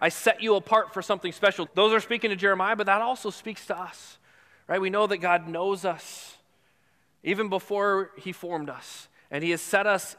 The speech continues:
each apart to do something special. But then that last line, "I appointed you a prophet to the nations." That's just talking to Jeremiah,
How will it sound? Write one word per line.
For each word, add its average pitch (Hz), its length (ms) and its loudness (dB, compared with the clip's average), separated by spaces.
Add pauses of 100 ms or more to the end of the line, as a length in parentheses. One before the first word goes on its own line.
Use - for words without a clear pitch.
each - 480 -10 (640)
apart - 560 -2
to 170 120 -12
do 180 260 -8
something 165 520 -8 (300)
special. - 720 -8 (880)
But 294 160 2
then 269 200 2
that 220 180 4
last 254 280 2
line, 175 200 4
"I 180 80 6
appointed 226 420 0
you 208 120 0
a 185 40 0
prophet 208 540 -2
to - 100 -16
the 175 80 -4
nations." 175 460 -4 (240)
That's 262 240 4
just 277 180 -2
talking 233 280 2
to 220 40 0
Jeremiah, 226 480 -2